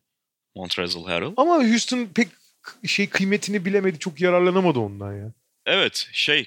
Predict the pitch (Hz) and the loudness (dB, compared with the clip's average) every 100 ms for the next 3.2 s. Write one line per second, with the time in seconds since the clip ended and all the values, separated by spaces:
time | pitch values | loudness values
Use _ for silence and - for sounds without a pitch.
0 | - 120 120 - 185 180 170 - 160 160 | -4 -6 -4 -2 -2 -4 -4 -6 -4 -6
1 | - 117 104 - 98 95 92 92 90 - | -6 -8 -8 -10 -6 -6 -4 -4 -6 -8
2 | 95 90 90 85 87 82 82 127 233 - | -6 -6 -10 -10 -8 -8 -6 -2 -2 0
3 | 220 151 | 0 -2